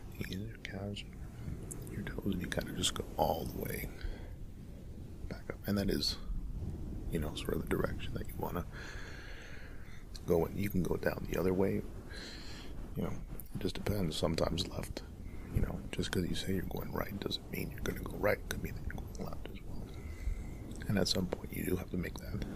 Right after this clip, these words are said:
um, turn. Um, who else can I tell you about? So we've discussed Troy. Let me tell you a bit about, um, Jerry. Jerry's a really nice guy, very good friend of mine. And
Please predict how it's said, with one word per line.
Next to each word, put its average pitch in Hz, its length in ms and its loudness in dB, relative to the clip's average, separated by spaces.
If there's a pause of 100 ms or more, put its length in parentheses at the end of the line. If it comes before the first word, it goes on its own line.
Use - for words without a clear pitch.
(760)
um, - 320 -4 (400)
turn. 85 300 4 (2000)
Um, 85 260 4
who 98 100 6
else 92 140 2
can 87 160 2
I - 40 2
tell - 200 2
you - 100 0 (160)
about? - 180 6 (720)
So - 160 6
we've 90 140 6
discussed 92 420 4
Troy. 90 280 4
Let 87 140 2
me 92 80 4
tell - 160 -2 (140)
you - 60 -8
a - 80 -4
bit - 100 0
about, 80 400 0 (920)
um, - 420 -2 (920)
Jerry. 85 360 6 (640)
Jerry's 95 220 8
a - 20 6
really 87 160 8
nice 82 220 4
guy, - 260 2 (260)
very 85 140 4
good - 160 2
friend 80 200 2
of 78 80 -2
mine. 80 280 0
And - 200 -6